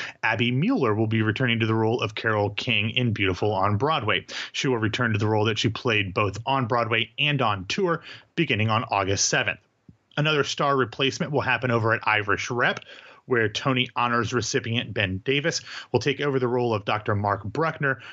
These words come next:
from Stephen Bogardus and On a Clear Day You Can See Forever opposite Melissa Errico, beginning on August ninth. You'll remember the show recently extended three or four weeks into September past Labor Day, necessitating this move.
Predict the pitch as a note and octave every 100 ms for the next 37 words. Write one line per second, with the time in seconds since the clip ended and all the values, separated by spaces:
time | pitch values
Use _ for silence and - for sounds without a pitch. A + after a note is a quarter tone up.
0 | - B2 A2 - G#2 G2+ F#2+ F2+ C#3+ C3+
1 | A#2+ A#2 - A2 - A2+ G#2 G#2 - D3+
2 | D3+ A2 G2+ G#2 G2+ G2 - G#2+ F2+ -
3 | G2+ A#2+ A#2 G#2+ G2 G2+ - - G2+ G2
4 | G2+ - - - E3 C#3 D3+ B2+ B2+ -
5 | - D#3 C#3 B2 A2+ A#2+ G#2 G2 F#2+ -
6 | C#3 C3+ - - - - - A2+ A2+ A#2+
7 | A2 A2 A#2+ - D3 A#2 C3 - B2 A#2
8 | G#2 - - C3 A#2+ G#2+ G2+ - - E3
9 | B2+ - B2+ G#2 G2+ C#3 A#2+ A#2 C#3+ C#3+
10 | A#2+ - A2 - C#3 A#2 A2 B2 G2+ -
11 | A#2+ C3 A#2 A2 G2+ - - - A2+ -
12 | A#2 A2 G2+ A2 G2 F#2+ F#2 E2+ - A2
13 | A#2+ E2 -